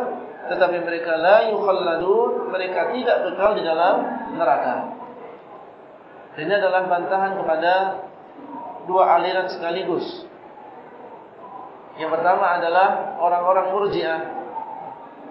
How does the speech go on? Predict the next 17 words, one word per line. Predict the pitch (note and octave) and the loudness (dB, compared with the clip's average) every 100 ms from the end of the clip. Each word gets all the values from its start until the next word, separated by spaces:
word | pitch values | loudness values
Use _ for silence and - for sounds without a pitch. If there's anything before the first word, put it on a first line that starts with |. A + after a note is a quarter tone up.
| - - - - - | -18 -20 -20 -20 -16
yang | D#3 E3 | -4 -2
mengatakan | E3 D#3+ F#3 G#3 F#3 | 0 0 0 0 2
bahwasanya | E3 D#3 F3+ F3+ F3 | 2 0 -2 -2 0
pelaku | F3 G#3 G#3+ G3 | 4 4 4 0
dosa | F#3+ F#3 | 0 -2
besar | F#3 E3+ A3+ B3 - - - - - - - - - - - - - - - - - - - | -2 2 4 4 -2 -8 -16 -18 -18 -18 -20 -20 -20 -20 -20 -20 -20 -20 -20 -20 -20 -20 -12
ini | D#3 F#3 G#3+ | -4 -2 0
tidak | G3+ F#3 - F#3 | 0 2 2 0
mengurangi | F3+ F#3 G3+ G3+ | -2 0 0 0
keimanannya. | G3 E3 F3 E3+ E3+ E3 C#3 - - - - - | -2 -2 -2 -4 -4 -4 -4 -6 -10 -14 -18 -18
Dosa | - G#3 G3+ F#3 | 0 0 2 0
besar | F#3 F3+ F3 | -2 -2 -2
yang | E3+ | -4
dilakukan | E3 D3+ D#3 G#3 G3+ | -2 -4 -2 -2 -2
tidak | G3 F3+ E3 | -2 -2 -2
mengurangi | E3+ E3 E3 F#3 B3 - - - | -2 -2 0 -2 -4 -8 -14 -8
keimanannya. | G3+ G3+ F#3 D#3 C#3 B2+ | -4 -2 0 0 -2 -6